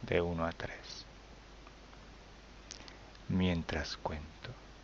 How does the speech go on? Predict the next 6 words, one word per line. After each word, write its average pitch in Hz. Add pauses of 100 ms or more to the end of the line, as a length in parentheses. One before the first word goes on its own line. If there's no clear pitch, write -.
(1600)
vas 82 (300)
a 90
establecer 80 (1080)
una 90
conexión 87 (1080)
con -